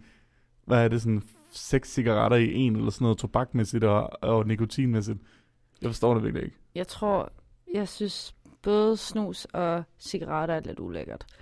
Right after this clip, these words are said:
Speaker 1: Ja, ja.
Speaker 2: Men, men på, samtidig så har jeg det også sådan, hvis der er nogen, der står og ryger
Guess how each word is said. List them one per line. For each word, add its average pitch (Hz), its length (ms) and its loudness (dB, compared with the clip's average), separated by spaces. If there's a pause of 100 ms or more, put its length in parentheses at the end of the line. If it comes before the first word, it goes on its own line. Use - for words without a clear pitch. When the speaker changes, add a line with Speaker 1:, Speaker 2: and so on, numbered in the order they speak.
Speaker 1:
Ja, 135 160 4
ja. 214 180 8
Speaker 2:
Men, 196 220 0
men 202 520 -2
på, 214 140 -2 (240)
samtidig 214 580 0
så 208 100 0
har 196 140 4
jeg 180 100 4
det 165 80 2
også 170 180 0
sådan, 180 180 -2
hvis 175 160 -2
der 190 80 0
er 175 40 -4
nogen, 190 120 -2
der 202 60 2
står 196 200 0
og 170 100 -2
ryger 170 220 0